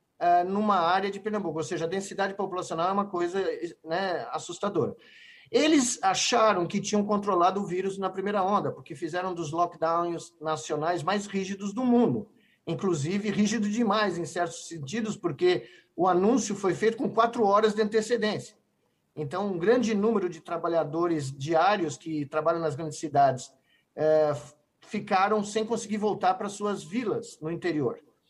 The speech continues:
E isso causou um trauma muito grande na, na população, mas eles conseguiram controlar a primeira onda e foi uma surpresa para o mundo inteiro, os números da Índia da primeira onda. Só que aí o governo começou a cantar vantagem,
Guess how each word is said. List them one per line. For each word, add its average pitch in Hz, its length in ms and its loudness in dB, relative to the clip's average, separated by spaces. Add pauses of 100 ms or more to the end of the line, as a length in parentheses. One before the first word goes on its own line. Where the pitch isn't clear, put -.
(340)
E 220 140 4
isso - 180 2
causou 247 300 4
um 233 60 2
trauma 220 300 2
muito 233 240 0
grande 190 400 0
na, 143 220 -4
na 147 140 -4
população, 151 800 -2 (480)
mas 254 440 4
eles 226 180 2
conseguiram 202 480 -4
controlar 196 480 2
a 185 40 4
primeira 196 380 -2
onda 208 220 -2
e - 20 -4
foi 208 140 -6
uma 196 60 0
surpresa 202 440 -2
para 202 100 -6
o 196 60 -6
mundo 220 140 -6
inteiro, 240 460 -4
os 147 140 -8
números 180 300 -2
da 156 140 0
Índia 156 220 -2
da 143 100 -2
primeira 151 340 0
onda. 104 180 -6 (460)
Só 320 160 -4
que 415 100 0
aí 247 240 2
o 269 80 0
governo 196 540 2
começou 196 400 -2
a - 20 -6
cantar 147 360 0
vantagem, 196 680 -2